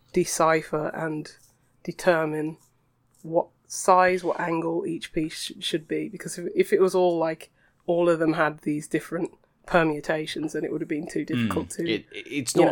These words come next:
Speaker 1: know.
Speaker 3: a, it's not like a three D puzzle with,
Speaker 1: Mm.
Speaker 3: you know, where all of your pieces kind of scattered around at the side, and you
Speaker 1: Mm.
Speaker 3: have to sort of find the first piece and build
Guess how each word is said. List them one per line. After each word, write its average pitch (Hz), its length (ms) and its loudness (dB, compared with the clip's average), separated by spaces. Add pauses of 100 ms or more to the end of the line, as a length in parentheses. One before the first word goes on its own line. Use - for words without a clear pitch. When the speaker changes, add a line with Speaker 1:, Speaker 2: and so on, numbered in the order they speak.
(100)
Speaker 1:
know. - 40 -12
Speaker 3:
a, - 180 -6
it's 123 120 -2
not - 160 0
like 123 160 0
a 123 60 -2
three 123 400 0
D 110 260 0 (200)
puzzle 101 760 0 (640)
with, 95 360 4
Speaker 1:
Mm. 160 260 2 (120)
Speaker 3:
you 107 100 -4
know, 101 80 2
where 110 180 4
all 120 160 6
of 101 80 4
your 101 100 0
pieces - 420 -4
kind 113 200 -2
of 92 180 -4
scattered - 560 -2
around 95 460 -2
at 87 80 -8
the 101 60 -10
side, 87 580 -2 (480)
and 190 160 6
you 160 80 6
Speaker 1:
Mm. - 40 -6
Speaker 3:
have 85 160 -12
to 98 80 -10
sort 92 200 -2
of 90 80 -8
find 92 560 -2
the 95 120 -8
first 95 360 0
piece 95 160 -8
and 92 220 -6
build 92 380 4